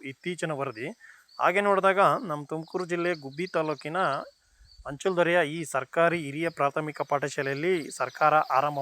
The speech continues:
ಮಾಡಿರ್ತಕ್ಕಂಥ ಎಲ್ ಕೆ ಜಿ ಮತ್ತು ಯು ಕೆ ಜಿಗೆ ಸರ್ಕಾರ ಒಬ್ಬ ಅತಿಥಿ ಶಿಕ್ಷಕಿಯಾಗಿ ಈ ಶೀಲಾ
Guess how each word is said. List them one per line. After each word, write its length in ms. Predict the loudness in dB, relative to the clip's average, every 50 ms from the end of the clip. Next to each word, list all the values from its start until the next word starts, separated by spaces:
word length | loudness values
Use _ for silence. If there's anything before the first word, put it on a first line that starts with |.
| -4 -4
ಮಾಡಿರ್ತಕ್ಕಂಥ 520 | -6 -6 -6 -8 -8 -8 -8 -6 4 6 6 6 6 4 0 -6 -18 -20 -20 -20 -20 -18 _ -6
ಎಲ್ 200 | -4 -4 -4 0 2
ಕೆ 80 | 4 4 4
ಜಿ 100 | 2 0
ಮತ್ತು 240 | -2 -2 -2 -2 -4 -2 -2
ಯು 100 | -4 -6
ಕೆ 160 | -2 -2 -2 -2 -2
ಜಿಗೆ 220 | -2 0 2 2 2 0 -2 -6 _ -20 -20 -20 -20 -20 -10
ಸರ್ಕಾರ 420 | -2 -2 -2 -2 2 2 4 4 6 4 4
ಒಬ್ಬ 180 | 2 0 0 0 0 0
ಅತಿಥಿ 280 | -2 -4 -6 -10 -8 -8 -6 -6
ಶಿಕ್ಷಕಿಯಾಗಿ 760 | -8 -8 -6 -6 -6 -6 -6 -4 -2 -2 -2 -4 -4 -6 -6 -6 -6 -8 -10 -12 -12 -10
ಈ 40 | -10 -10 -10 -10 -12 -16 -18 -14 -12
ಶೀಲಾ 300 | -8 -4 -2 2 2 4